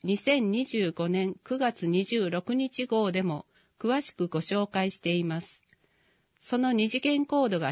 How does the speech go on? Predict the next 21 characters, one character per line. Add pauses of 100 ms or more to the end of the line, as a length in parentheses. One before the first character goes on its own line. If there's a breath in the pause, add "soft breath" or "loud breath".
(100)
表
示
さ
れ
て
い
ま
す。 (1080)
お
問
い
合
わ
せ、 (100)
市
町
保
全
課、 (580 soft breath)
電
話